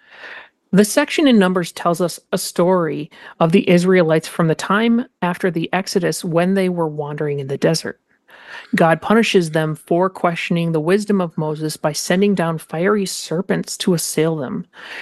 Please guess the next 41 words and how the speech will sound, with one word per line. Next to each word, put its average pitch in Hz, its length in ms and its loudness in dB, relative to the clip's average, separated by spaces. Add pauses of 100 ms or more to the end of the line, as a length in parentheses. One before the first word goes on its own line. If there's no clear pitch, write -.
(120)
The 165 200 2
Israelites 175 600 4
ask 180 320 0
Moses 185 340 2
to - 140 -2
appeal 160 240 2
to 156 80 -4
God 156 240 2
on 156 260 -6 (160)
their 151 160 0
behalf, 170 540 -4
and 175 140 -2
he 156 120 -2
does 151 240 0
so. - 400 -10 (380)
God 202 320 4
then 202 220 6
tells 180 280 4
Moses 160 300 2
to - 80 -2
create 165 240 0
a 151 40 0
statue 175 560 -2
of 160 100 0
a 147 100 0
fiery 196 540 2
serpent 170 560 -4 (100)
out 156 120 0
of 147 200 -10
brass, 156 640 -6 (180)
which 170 240 2 (120)
will 170 200 6
heal 220 400 2
those 160 340 0
who - 200 0
look 135 180 -4
upon 185 320 0
it. - 140 -10 (1040)
It's - 140 2
a 294 100 6
quite - 640 0